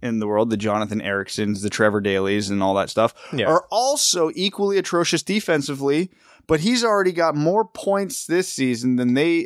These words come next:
Speaker 1: than Daly and Eriksson had last season combined, I'm pretty sure.
Speaker 2: Mm.
Speaker 1: So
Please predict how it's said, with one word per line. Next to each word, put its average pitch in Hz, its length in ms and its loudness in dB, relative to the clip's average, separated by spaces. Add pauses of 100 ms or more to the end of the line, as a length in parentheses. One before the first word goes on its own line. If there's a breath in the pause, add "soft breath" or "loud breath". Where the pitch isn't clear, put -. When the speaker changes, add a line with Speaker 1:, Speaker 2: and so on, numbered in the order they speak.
Speaker 1:
than 131 220 0
Daly 143 240 2
and 147 100 0
Eriksson 135 340 -2
had 123 200 0
last 120 240 2
season 127 240 0
combined, 127 680 2
I'm 104 140 -2
pretty 92 240 -6
sure. - 340 -10 (220)
Speaker 2:
Mm. 110 360 -4 (340)
Speaker 1:
So 127 500 0